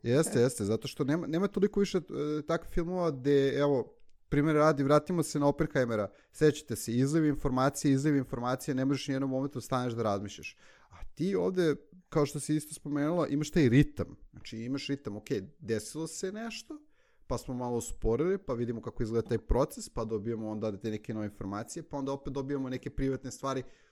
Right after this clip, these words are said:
tokom tog suđenja, kad je suđenje, ono, mirno, kad je van toga, kako se likovi ponašaju,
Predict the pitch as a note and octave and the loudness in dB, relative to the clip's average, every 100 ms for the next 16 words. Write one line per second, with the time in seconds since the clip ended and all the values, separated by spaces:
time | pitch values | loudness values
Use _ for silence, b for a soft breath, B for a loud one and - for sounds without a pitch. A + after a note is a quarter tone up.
0 | _ G3 G#3 D#3 C#3 D3+ - D#3+ C#3 C#3+ | _ -2 -2 -4 -4 -6 -4 -6 -2 0
1 | A#2 - A#2+ A#2+ A2+ - - A#2 A#2+ A2+ | -2 -2 -2 -2 -2 -6 -10 -8 -4 -4
2 | G2+ G2 G2+ A2+ D3 C#3 - A2 F#2+ - | -4 -2 -2 0 0 -2 -2 -4 -4 -16
3 | - - G#2+ G#2 A2+ G2+ - A#2+ C#3+ B2+ | -20 -4 2 4 4 2 0 0 -2 -4
4 | A#2 - - A2 G#2+ - B2 - F#2 F#2+ | 4 4 4 -2 -6 4 4 12 12 12
5 | G#2 - C#3+ C#3+ C3 | -4 -6 -4 -4 -4